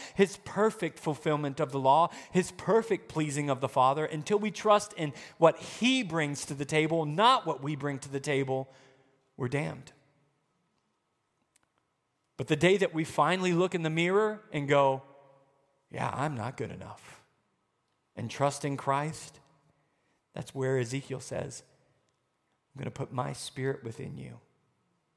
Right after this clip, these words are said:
I will cause you," meaning it's no longer about our power. Not, what if that team not only had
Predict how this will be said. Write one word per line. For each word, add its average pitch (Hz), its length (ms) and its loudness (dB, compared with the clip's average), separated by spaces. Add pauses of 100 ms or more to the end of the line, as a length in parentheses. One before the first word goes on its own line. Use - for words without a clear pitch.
(540)
I 139 140 0
will 131 380 -4 (160)
cause 147 720 -4
you," 104 400 -14 (800)
meaning 139 200 -8
it's 127 180 -6
no 156 160 2
longer 147 400 2
about 127 200 2
our 135 140 2
power. 123 300 -2
Not, 147 180 2 (220)
what 156 160 2
if 220 100 -2
that - 220 0
team 185 240 -4
not 165 160 4
only 170 220 -2
had 143 420 2